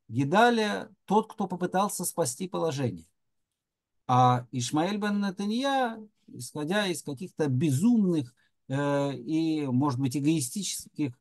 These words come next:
э, поползновений, все испортил и привел к окончательному разрушению, э, еврейской общины, оставшейся после разрушения Иерусалима. Но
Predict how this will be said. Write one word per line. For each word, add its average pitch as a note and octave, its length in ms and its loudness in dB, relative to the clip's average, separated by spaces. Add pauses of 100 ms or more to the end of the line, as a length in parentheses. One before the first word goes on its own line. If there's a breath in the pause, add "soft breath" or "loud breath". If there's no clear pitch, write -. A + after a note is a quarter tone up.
(220 soft breath)
э, C3+ 640 -2
поползновений, G#3+ 920 2 (340)
все B3+ 340 2
испортил C#3+ 640 2
и A#2+ 60 -4
привел F3+ 580 -2
к - 80 -14
окончательному E3+ 920 -2 (120)
разрушению, E3 840 0 (260)
э, C3 680 2 (140)
еврейской C#3+ 720 0
общины, E3 720 -2
оставшейся C3+ 720 0
после B2+ 480 0 (320 loud breath)
разрушения C#3 580 2
Иерусалима. C3 540 2 (1080)
Но G3 580 4